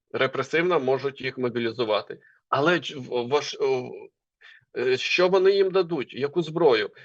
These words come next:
А, в що вони будуть, е, одягнуті? І чим вони будуть забезпечені? А, ну, скажімо так, е, я навіть не знаю, як далеко може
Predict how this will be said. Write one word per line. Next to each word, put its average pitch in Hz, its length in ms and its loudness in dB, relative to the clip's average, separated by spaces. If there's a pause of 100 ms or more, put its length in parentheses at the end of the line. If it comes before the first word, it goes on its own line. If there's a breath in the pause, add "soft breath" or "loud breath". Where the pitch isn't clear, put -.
(140 loud breath)
А, 120 480 6
в 123 140 -2
що 196 220 2
вони 190 260 2
будуть, 170 420 -4
е, 147 80 2
одягнуті? 131 880 0
І 135 80 -6 (200)
чим 175 220 -2
вони 175 200 2
будуть 170 280 0
забезпечені? 151 960 -2 (460 loud breath)
А, 135 320 8
ну, 233 360 2
скажімо 170 440 -2
так, 123 300 2 (160)
е, 110 300 2 (920 soft breath)
я 190 320 -2
навіть 254 260 0
не 247 80 0
знаю, 214 600 4
як 175 260 0
далеко 165 500 0
може 156 640 2